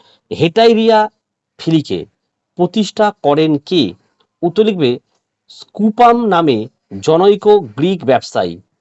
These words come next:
বারোর প্রশ্ন দেখে নাও, জোলভ্যারাইন কার উদ্যোগে প্রতিষ্ঠিত হয়?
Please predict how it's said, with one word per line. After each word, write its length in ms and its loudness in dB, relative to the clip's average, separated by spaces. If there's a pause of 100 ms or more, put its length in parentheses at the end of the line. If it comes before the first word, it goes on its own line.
(1000)
বারোর 340 2
প্রশ্ন 260 -4
দেখে 200 -2
নাও, 180 -2 (600)
জোলভ্যারাইন 680 2 (140)
কার 220 2
উদ্যোগে 480 -4
প্রতিষ্ঠিত 560 -6
হয়? 260 -4